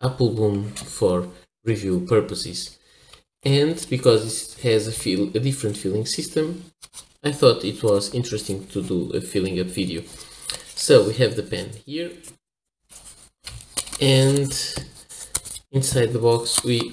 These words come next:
also have the instructions, and filling up instructions are quite simple.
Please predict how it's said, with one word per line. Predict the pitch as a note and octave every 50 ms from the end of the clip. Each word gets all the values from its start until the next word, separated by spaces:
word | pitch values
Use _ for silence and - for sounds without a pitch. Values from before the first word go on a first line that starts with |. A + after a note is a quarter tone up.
| -
also | - A#2 A#2 A2 - - A2 G#2+ G#2+ A2
have | A#2 G2+ G2+ G#2 G#2 G2+ - - - - - - -
the | A#2 A2 G#2 F#2 F2 -
instructions, | - A2+ A2 - - - - A#2+ A#2 A#2 - - G#2 F#2+ F#2 - - - -
and | A#2 A#2+ B2 A#2+ -
filling | - - C3+ C3+ C3 A2+ A2
up | A2 -
instructions | C3 B2+ - - D#3 E3 E3 - - - G3 F#3+ - - -
are | E3 E3 E3
quite | F3 E3 - F3 E3 D3+
simple. | D#3 - - - - - - D3 B2+ C3 - G#2 A2